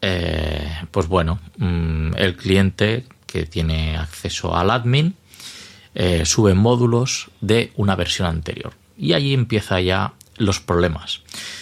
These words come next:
de romperse, que esto no lo había visto nunca, romperse la base de datos nueva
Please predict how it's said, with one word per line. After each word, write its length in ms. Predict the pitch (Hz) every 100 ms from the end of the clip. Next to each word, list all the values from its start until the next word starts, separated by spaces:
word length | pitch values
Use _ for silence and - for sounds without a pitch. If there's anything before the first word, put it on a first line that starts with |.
| - -
de 360 | 101 117 82 - -
romperse, 840 | 107 92 98 98 127 - 160 160 - _
que 100 | -
esto 180 | - 113
no 100 | 90
lo 60 | 82
había 180 | 85
visto 300 | 82 82 -
nunca, 420 | 131 139 127 160 - - - - -
romperse 460 | 104 104 151 -
la 100 | 131
base 220 | 117 -
de 100 | 113
datos 520 | 110 107 - 143 - - -
nueva 560 | 117 120 131 113 143